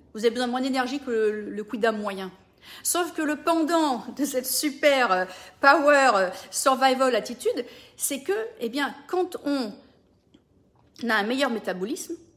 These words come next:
on stocke plus de gras et on le dépense moins. Donc on prend du poids. Alors vous rajoutez d'un côté un métabolisme qui ralentit, de l'autre côté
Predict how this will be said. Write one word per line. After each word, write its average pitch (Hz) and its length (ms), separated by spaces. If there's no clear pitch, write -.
on 277 100
stocke 262 300
plus 214 160
de 196 80
gras 240 300
et 339 120
on 285 80
le 247 60
dépense 277 320
moins. 285 220
Donc 349 240
on 320 40
prend 269 200
du 285 140
poids. 330 340
Alors 294 140
vous 285 140
rajoutez 359 380
d'un 285 160
côté 320 360
un 247 60
métabolisme 269 680
qui 247 180
ralentit, 254 400
de 311 120
l'autre 370 260
côté 320 440